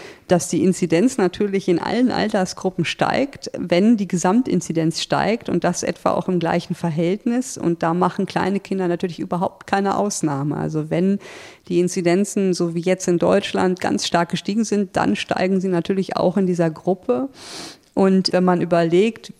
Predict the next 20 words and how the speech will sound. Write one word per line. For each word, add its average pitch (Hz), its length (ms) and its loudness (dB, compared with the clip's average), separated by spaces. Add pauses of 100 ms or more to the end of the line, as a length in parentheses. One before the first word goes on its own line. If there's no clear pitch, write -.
(120)
wie 185 400 -4
zum 180 180 -2
Beispiel - 240 -4
in 160 140 -4
Kitas 202 500 -2
die 170 120 -8
Schutzmaßnahmen 185 960 -2
sind, 156 320 0
also 160 180 0
so 156 100 -10
ein 160 160 -4
Kleinkind, 175 640 -4
wenn, 175 240 -4
wenn 170 180 -2
das 165 200 -4
drei, 165 320 0
vier 160 160 -2
Jahre 165 260 2
alt 180 220 2
ist, 185 260 -2